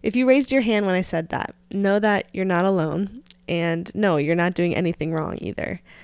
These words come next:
But it might help to take some time and really get clear on what's most important to you, so you can spend more time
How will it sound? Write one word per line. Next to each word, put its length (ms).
But 160
it 80
might 220
help 300
to 80
take 200
some 200
time 420
and 240
really 220
get 180
clear 420
on 160
what's 220
most 340
important 420
to 100
you, 100
so 140
you 100
can 140
spend 260
more 220
time 440